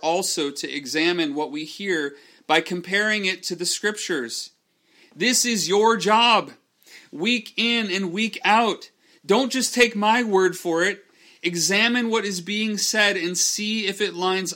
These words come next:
up with Scripture. Next, we are to receive the truth with faith,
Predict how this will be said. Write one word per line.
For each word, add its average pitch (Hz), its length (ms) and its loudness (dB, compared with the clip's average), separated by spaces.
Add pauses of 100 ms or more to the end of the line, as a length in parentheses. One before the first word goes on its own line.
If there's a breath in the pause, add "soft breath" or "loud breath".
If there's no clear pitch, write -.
up 165 300 0 (200 soft breath)
with 165 380 -2 (140)
Scripture. 185 800 -4 (1900 soft breath)
Next, 185 400 2
we 180 160 0
are 185 100 4
to 180 140 -4
receive 190 680 0
the 180 100 0
truth 208 480 -6
with 165 140 -2
faith, 190 640 0